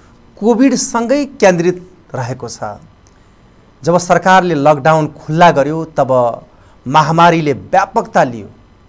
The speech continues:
यति व्यापकता लियो कि नागरिकहरू भट्टाभट मर्न थालिरहेका छन्। यो विषम परिस्थितिबाट कसरी जोगिने, यो सबैभन्दा महत्त्वपूर्ण कुरा हो।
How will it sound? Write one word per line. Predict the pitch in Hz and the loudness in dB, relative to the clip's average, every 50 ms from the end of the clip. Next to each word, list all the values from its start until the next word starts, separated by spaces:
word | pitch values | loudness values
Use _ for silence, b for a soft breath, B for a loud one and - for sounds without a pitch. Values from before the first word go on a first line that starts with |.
| _ _ _ - - | _ _ _ -12 -12
यति | 226 233 302 294 | -8 -4 -2 -2
व्यापकता | 180 139 170 170 170 185 170 - - 170 | 0 0 0 0 0 0 -4 -2 0 -2
लियो | 156 147 139 139 | 0 -2 -4 -8
कि | 139 139 147 | -8 -8 -8
नागरिकहरू | 123 131 131 135 123 135 127 127 123 127 123 117 120 110 98 - - | -6 -4 -4 -2 -2 -4 -4 -6 -6 -8 -8 -8 -8 -12 -14 -14 -10
भट्टाभट | 117 131 143 - - 220 220 180 - - - 165 160 - | -8 -8 -6 -2 0 2 2 2 0 -2 -6 -6 -6 -6
मर्न | 135 135 120 127 120 | -8 -8 -8 -8 -10
थालिरहेका | - 117 117 113 104 110 104 104 - - | -12 -12 -14 -14 -14 -16 -16 -16 -18 -20
छन्। | - - - - - _ _ b b b b b b b b b b b 220 | -20 -20 -20 -20 -20 _ _ b b b b b b b b b b b -10
यो | 160 | -8
विषम | - - - - - 302 320 330 311 | -8 -8 -8 -2 2 2 2 2 0
परिस्थितिबाट | 320 - 220 220 226 214 - - - 240 - - 233 214 208 202 202 208 | -2 2 2 2 2 0 -4 -8 -8 -10 -8 -4 0 2 2 2 2 0
कसरी | 196 202 - 190 - - 254 240 240 180 | -4 -4 -6 -10 -8 -6 -8 -6 -6 -6
जोगिने, | 123 160 165 151 165 175 175 175 | -6 -6 -6 -4 -4 -4 -4 -4
यो | 170 170 175 | -4 -4 -6
सबैभन्दा | 170 - - 262 339 381 381 330 180 165 170 160 165 | -6 -4 -4 -2 -2 -2 -2 -2 -4 -4 -2 0 0
महत्त्वपूर्ण | 151 143 139 139 - 135 - - - 113 110 | 2 0 -2 -2 -4 -8 -10 -10 -10 -12 -12
कुरा | 104 - 101 98 | -12 -12 -14 -16
हो। | 92 92 | -16 -16